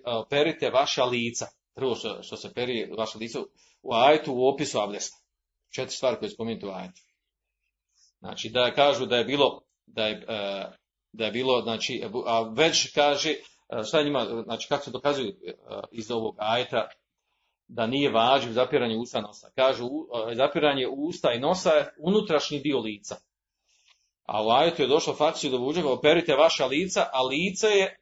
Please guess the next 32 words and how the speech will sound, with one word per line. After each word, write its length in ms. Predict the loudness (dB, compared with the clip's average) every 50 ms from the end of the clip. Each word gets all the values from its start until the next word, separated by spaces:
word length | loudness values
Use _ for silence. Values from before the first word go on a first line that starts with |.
| _ 0
ono 240 | 0 2 2 2
što 160 | 0 2 2 4
je 60 | 4
vanjsko, 440 | 4 4 2 0 -4 -10 -12 -6 0
već. 200 | 2 2 2 0 -4 -10 -14 _ _ _ _ _ _ _ _ _ _ _
Već 260 | 0 2 2 2 2 0
je 160 | 0 0 0 0
ono 640 | 0 2 2 4 4 4 4 4 2 -4 _ _ _ _ _ _ _ _ _ -16
što, 340 | -8 -4 -2 -2 -2 -2 -6 -8 -6
e, 180 | -4 -4 -4
što 420 | -4 -4 -2 0 0 0 0 -2 -2 -2
ti, 300 | -2 0 0 -2 -4 -4
e, 260 | -4 -2 -2 -2 -4
što 180 | -4 -4 -6 -6
ti 220 | -4 -4 -6 -4
tu 100 | -2 0 4
vađihu, 460 | 4 6 6 6 4 2 0 0 0 0
odnosno 440 | 0 0 -2 -4 -4 -4 -8 -8
što 160 | -6 -2 -2 -2
je 100 | 0 2
prednji 420 | 4 4 4 4 2 -2 -2 0
dio 300 | 2 4 6 6 4 4 0 _ _ _ _ _ _ _ _ _ _ -20 -6 2
tvoje 240 | 4 6 6 6
glave, 380 | 6 4 6 6 6 6 6 4
e, 180 | 2 2 -2 -12 _ _ _ _ _ _ _ -6 -2 0 2 2 2 2
odnosno 340 | 2 2 0 0 -2 -2 0
vanjski 500 | 2 4 4 4 2 0 0 0 0 0
dio, 240 | 0 0 -4 -4 -4 -4
a 100 | -2 0
ne 100 | 2 2
unutrašnji 520 | 2 2 0 0 -2 -4 -4 -4 -8 -10
dio. 180 | -10 -10 -14